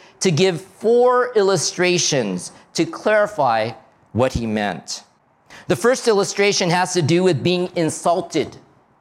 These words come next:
by someone. For a person, especially to slap the right cheek of a person with the right hand, implied using the backhand. Thus, this slap referred to here was not a blow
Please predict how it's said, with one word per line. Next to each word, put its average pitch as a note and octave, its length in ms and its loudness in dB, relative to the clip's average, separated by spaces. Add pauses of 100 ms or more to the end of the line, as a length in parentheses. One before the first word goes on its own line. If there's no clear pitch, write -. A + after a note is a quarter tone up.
by A#2 140 -2
someone. G2+ 600 -4 (640)
For G#3+ 180 0
a G3+ 60 2
person, C4 420 0
especially A#3+ 680 0
to F#3+ 100 4
slap A3 680 -2
the F3+ 120 2
right G3 360 0
cheek G#3 440 -4
of E3+ 120 0
a C3+ 60 4
person F#3 640 -2
with D3+ 320 0
the C#3 160 0
right E3 380 0
hand, C3 600 -4 (440)
implied F3 600 0
using D3+ 440 0
the B2+ 100 2
backhand. C3+ 880 -4 (680)
Thus, E3+ 560 0
this D#3+ 320 2
slap F3 640 0
referred E3+ 500 0
to E3 100 0
here C3+ 480 0 (340)
was D#3 220 0
not B3+ 280 0
a G3+ 60 2
blow C#3 640 0